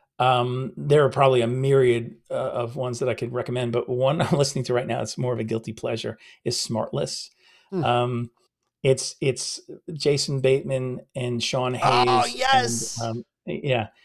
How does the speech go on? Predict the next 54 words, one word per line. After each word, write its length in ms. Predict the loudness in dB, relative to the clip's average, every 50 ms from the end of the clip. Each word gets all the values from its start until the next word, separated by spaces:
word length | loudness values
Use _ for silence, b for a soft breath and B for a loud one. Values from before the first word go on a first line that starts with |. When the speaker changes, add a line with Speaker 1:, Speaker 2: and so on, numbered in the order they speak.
| b b _
Speaker 1:
and 140 | -2 2 4
Will 160 | 4 6 6
Arnett. 440 | 6 4 4 2 2 0 -2 -4 -6 _
And, 280 | -4 -2 -2 0 2 2
uh, 240 | 2 2 2 0 -4
these 340 | -6 -4 -2 -2 -2 -2 -2
three 200 | 0 0 2 4
guys 420 | 4 4 4 4 2 0 -2 -4 -2
get 180 | 0 0 0
on 120 | 2 0 -2
this 100 | -4 -2
podcast, 520 | -2 -2 -2 0 -2 -4 -6 -6 -6 -10 -10 _
and 380 | -6 -4 -4 -4 -4 -6 -10 -10
the, 380 | -10 -4 0 2 2 2 0 -2 b b b b b b b b _
the 80 | 4 6
dynamics 800 | 6 6 6 6 6 4 4 4 4 4 2 0 -2 -4 -4 0
of 180 | 0 0 2
their 140 | 4 2 4
relationship, 720 | 4 2 0 0 -2 -2 -4 -6 -6 -4 -4 -4 -6 -6 _ _ _ _
of 160 | -4 -4 -4
how 220 | -2 0 0 0 2
they 160 | 2 2 2
just 260 | 2 0 -4 -4 -8
talk 380 | -6 -6 -4 -4 -4 -6 -8 -16 -20 -20 -20 _ _ -6
and 240 | -4 -4 -4 -4 -4
relate 320 | -4 -4 -4 -4 -6 -6
to 80 | -8 -12
each 120 | -6 -4
other, 120 | -4 -4
it's 240 | -2 -4 -6 -6 -4
just, 220 | -6 -6 -6 -4 -8
it's 160 | -8 -8 -6 -6
hysterical. 600 | -6 -6 -4 -6 -4 -4 -6 -6 -4 -4 -4 -2
And 140 | -2 -2
then 100 | -2 0
they'll 120 | 0 0 0
have 160 | 2 0 0
a 40 | 0
surprise 460 | -2 -4 -4 -2 0 0 0 0 -2
guest 280 | -2 -2 -2 -2 -4 -4
on, 240 | -4 -4 -4 -6 -10
like, 260 | -8 -8 -8 -8 -4
one 200 | -2 -2 -2 2
guy 220 | 2 2 2 2 0
set 180 | 0 -2 -2
up 140 | -2 -2 -4
the, 260 | -6 -8 -8 -8 -12 b b b b b b _ _
the, 240 | -6 -4 -2 -4 -4
uh, 20 |
celebrity 540 | -2 0 0 2 2 2 2 0 -2 -2 -4
interview, 400 | -6 -6 -6 -4 -4 -4 -4 -4
if 160 | -6 -10 -10
you 80 | -8 -6
will, 240 | -6 -6 -6 -8